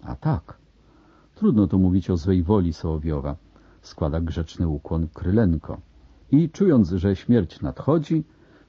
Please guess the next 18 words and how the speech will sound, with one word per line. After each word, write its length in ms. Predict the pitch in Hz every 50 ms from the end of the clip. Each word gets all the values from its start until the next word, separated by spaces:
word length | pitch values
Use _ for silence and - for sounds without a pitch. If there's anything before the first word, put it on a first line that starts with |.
| -
Godeluk 480 | - 113 113 107 160 165 151 113 98 95
gorzko 380 | 98 147 143 - - - 135
żałuje, 460 | 104 90 117 113 113 113 120 120 131 123
iż 280 | - - 101 - -
mógł 320 | 139 190 196 - 175 160 135
tak 320 | - 151 151 - - -
oszukać 640 | 143 131 - - 156 135 - - 87 80 - - -
Czekę. 480 | - - - 71 - - - - 62 - - _ _ _ _ _ _ _ - -
Prosi 300 | - 113 113 95 - 95
o 100 | 82 71
papier 520 | - - 113 117 113 - - 104 104 107 104 _ _ _ _ - - _ - - - - _ -
i 180 | 123 120 117 -
odwołuje 520 | 127 104 90 82 107 107 110 107 101 98
na 120 | 92 92 85
piśmie 320 | - 104 92 - 101 92
wszystko. 520 | - - 123 117 - - - - - - - - - - _ _ _ - - - - -
Nieprawdą 680 | 117 135 127 - 156 160 160 156 147 127 107 123 120 113
jest, 500 | 107 107 107 107 98 - - - -